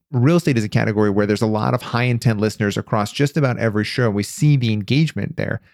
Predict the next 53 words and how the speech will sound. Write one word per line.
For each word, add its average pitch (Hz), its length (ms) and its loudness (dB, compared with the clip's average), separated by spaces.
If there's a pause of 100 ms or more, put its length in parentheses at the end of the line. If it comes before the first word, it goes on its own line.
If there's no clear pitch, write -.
(140)
but 127 120 0
there 127 160 2
are 123 280 0
other, 143 500 2 (220)
whether 123 240 2
it 117 40 -4
might 117 240 0 (120)
be 117 360 2
a 110 320 -2
D 113 300 0
two 113 60 2
C 127 240 0
orientation 117 580 0
around, 104 200 -2
say, 104 180 -2
health 92 200 -4
and 110 100 -6
wellness 127 240 0
shows, 123 280 0
or 131 200 0
even 135 240 2
in 120 100 2
a 117 40 2
B 113 160 0
two 110 60 2
B 101 240 0 (160)
SaaS 143 340 -2
context, 104 520 -2
there's 123 160 0
gonna 170 120 2
be 143 120 2
shows 120 340 0
where 110 300 2 (120)
the 123 140 2
listeners 139 520 2 (100)
may 139 280 4
be 175 140 0
raising 139 240 2
their 113 100 2
hand 120 200 4
and 110 80 -2
saying, 107 200 0
"I'm 113 160 0
interested 127 400 0
in 104 140 0
this 104 160 -2
content," 151 500 -2 (220)
but 135 80 2
it 139 80 -2
might 143 260 0
be 143 120 2
more 131 460 2
about 113 600 -2